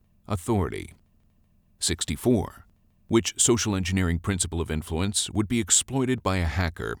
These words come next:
if they gave the target something for free and then request access to sensitive information?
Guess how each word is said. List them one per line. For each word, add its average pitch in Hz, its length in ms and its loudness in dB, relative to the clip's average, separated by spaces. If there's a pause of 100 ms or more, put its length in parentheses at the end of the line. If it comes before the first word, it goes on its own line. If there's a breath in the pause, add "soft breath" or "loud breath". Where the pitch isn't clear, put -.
if - 160 -2
they 113 120 6
gave 139 220 -2
the 139 100 -2
target 92 400 -2
something 95 360 2
for 82 160 -4
free 76 560 -2
and 107 180 0
then 127 140 -2
request 104 480 -2
access 80 500 -2
to 82 120 -2
sensitive 92 460 0
information? 98 720 -2